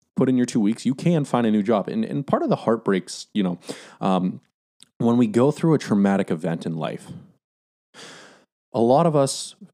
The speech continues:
forget to see the opportunity to grow and to develop and to change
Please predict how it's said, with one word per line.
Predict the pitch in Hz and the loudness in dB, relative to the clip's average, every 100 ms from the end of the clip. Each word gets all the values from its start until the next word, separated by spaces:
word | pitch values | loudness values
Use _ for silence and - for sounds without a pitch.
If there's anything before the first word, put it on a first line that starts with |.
| _ | _
forget | - 110 117 - | -2 2 0 0
to | - | -8
see | - - 98 90 107 135 | -6 -2 0 0 0 -4
the | 113 104 | 0 2
opportunity | 98 107 - 101 101 123 151 151 - | 2 0 -2 0 0 0 -4 -8 -6
to | 104 | -4
grow | 98 95 95 | 0 2 2
and | 95 | 0
to | 90 | -2
develop | 98 90 90 101 | -4 -2 -2 -2
and | 90 | -4
to | 90 | -6
change | - - 101 101 | -6 -2 0 -2